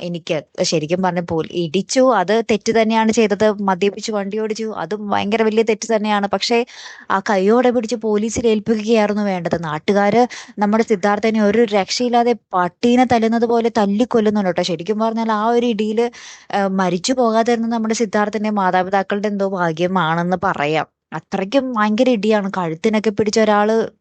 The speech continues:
ഏഹ്, ത-, തുണിയും കൊണ്ട് ചുറ്റി ഭയങ്കരമായിട്ട് മുറുക്കിയിട്ടൊക്കെയുണ്ട്. ഇതിനെതിരെ നമ്മുടെ ജിഷിൻ മോഹൻ പ്രതികരിച്ച് വന്നിട്ടുണ്ട്. ഒരു ചലച്ചിത്ര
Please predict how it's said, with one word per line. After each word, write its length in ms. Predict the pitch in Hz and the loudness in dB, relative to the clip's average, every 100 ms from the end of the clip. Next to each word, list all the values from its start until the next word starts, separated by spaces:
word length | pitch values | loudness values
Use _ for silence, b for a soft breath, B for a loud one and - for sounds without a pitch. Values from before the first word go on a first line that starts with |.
| - | -2
ഏഹ്, 160 | 196 175 - | -2 -4 -6
ത-, 180 | 185 185 | -4 -2
തുണിയും 360 | 226 202 196 208 | 0 0 2 4
കൊണ്ട് 200 | 226 220 | 4 2
ചുറ്റി 320 | 214 196 226 | 0 -2 0
ഭയങ്കരമായിട്ട് 560 | 208 180 180 214 226 220 | 2 2 2 2 2 2
മുറുക്കിയിട്ടൊക്കെയുണ്ട്. 960 | 202 196 202 240 240 226 226 214 170 170 B B - | -2 -4 -4 -2 0 -2 -2 -2 0 -4 B B -4
ഇതിനെതിരെ 440 | 175 185 196 202 | 0 0 2 2
നമ്മുടെ 280 | 208 202 202 | 2 2 2
ജിഷിൻ 340 | 185 190 226 214 | 2 0 2 2
മോഹൻ 300 | 208 214 220 | 4 4 2
പ്രതികരിച്ച് 500 | 208 185 190 208 233 | 0 0 0 0 0
വന്നിട്ടുണ്ട്. 460 | 208 196 202 202 180 | 0 0 0 0 2
ഒരു 120 | 180 | 0
ചലച്ചിത്ര 540 | 180 170 170 214 208 | 0 0 -2 -4 0